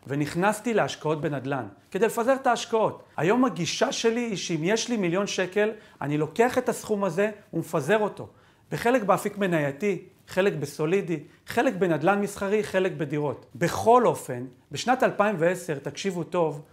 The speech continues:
הלכנו לבני ברק, למתחם העסקים החדש, בי בי סי. התחילו לבנות שם בניין של וי-טאוור, של חברת אשטרום. בניין שהיה צריך להיות גולת הכותרת של האזור. שאלנו כמה עולה שם מטר. אמרו לנו, שבעת אלפים שקל למטר.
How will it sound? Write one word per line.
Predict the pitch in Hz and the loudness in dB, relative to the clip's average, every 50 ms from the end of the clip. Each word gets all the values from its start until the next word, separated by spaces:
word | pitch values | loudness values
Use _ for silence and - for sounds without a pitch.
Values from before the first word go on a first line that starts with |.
| _ _ _ _ _ | _ _ _ _ _
הלכנו | - - 156 196 214 214 226 247 | -2 2 4 4 4 4 0 0
לבני | 233 190 156 123 143 165 196 185 | 0 0 0 0 0 0 0 0
ברק, | 151 147 139 139 139 - | 0 -2 -2 -2 -4 -4
למתחם | 143 139 139 135 139 - 196 208 220 | -4 -4 -4 -4 -2 0 0 2 2
העסקים | 208 180 - - - - 185 185 196 | 0 0 -2 -6 -10 -6 -4 -4 -4
החדש, | - - - 151 143 175 185 175 180 - - _ - | -4 -4 -4 0 2 2 2 2 -2 -10 -8 _ -6
בי | 131 135 165 | 0 0 0
בי | 160 156 | 0 0
סי. | 147 - - 170 127 - - _ _ _ _ _ _ _ _ _ - - - _ | -6 -6 -8 -8 -8 -8 -12 _ _ _ _ _ _ _ _ _ -20 -20 -12 _
התחילו | - 151 - - - 254 269 285 262 | -8 -6 -6 0 0 2 2 4 2
לבנות | 233 196 139 175 214 233 - | 2 0 0 -2 -2 -2 0
שם | 254 240 208 156 | 0 -2 0 0
בניין | 170 170 170 180 185 202 220 220 - - - | 0 2 2 4 2 2 0 -2 -8 -14 -18
של | - - - 175 147 | -14 -6 -4 -4 -4
וי-טאוור, | 135 127 196 220 220 - 156 135 123 123 127 139 151 - _ - | -2 -2 -2 -2 0 0 -2 0 0 -2 -4 -6 -8 -14 _ -12
של | - 180 | -12 -8
חברת | 165 - 190 170 - 247 247 - | -4 -4 -2 2 2 0 2 4
אשטרום. | 175 175 170 - - 139 123 113 104 - _ _ _ _ - _ _ - | 2 2 2 0 -10 -10 -10 -10 -12 -16 _ _ _ _ -20 _ _ -2
בניין | 160 190 233 262 | 0 2 2 2
שהיה | 254 - - 226 240 | 2 4 4 4 4
צריך | 247 247 247 226 - 220 | 4 2 -4 -4 -2 -2
להיות | 208 208 220 233 202 | 2 2 2 2 2
גולת | 170 147 175 180 202 220 214 233 | 0 0 4 6 6 6 4 0
הכותרת | - - 170 147 208 208 220 208 | -2 -2 -2 2 2 2 2 2
של | 208 190 175 160 | 0 2 2 4
האזור. | 151 143 135 123 160 160 131 110 - - _ _ _ _ _ _ _ _ _ _ | 4 2 2 0 0 0 -2 -2 -8 -18 _ _ _ _ _ _ _ _ _ _
שאלנו | - - - 190 240 277 285 269 277 - | -8 0 4 4 4 6 4 2 0 2
כמה | - 208 220 240 240 | 2 4 4 6 4
עולה | 208 180 175 190 | 4 4 2 2
שם | 185 - - 165 160 | 0 0 -2 0 0
מטר. | 165 170 165 - 135 110 98 101 _ _ _ _ _ 143 | 0 -2 -2 -4 -12 -12 -12 -16 _ _ _ _ _ -2
אמרו | 151 165 160 196 240 | 0 2 2 2 2
לנו, | 247 247 240 220 | 2 2 0 -2
שבעת | - - - 147 160 196 196 208 | -2 -4 -4 2 2 2 2 4
אלפים | 220 202 - - 170 | 0 0 0 -2 -6
שקל | 151 - 190 175 180 180 | -4 -4 -6 -4 -2 -2
למטר. | 165 160 160 160 160 156 160 - | -2 0 0 -2 -4 -6 -8 -12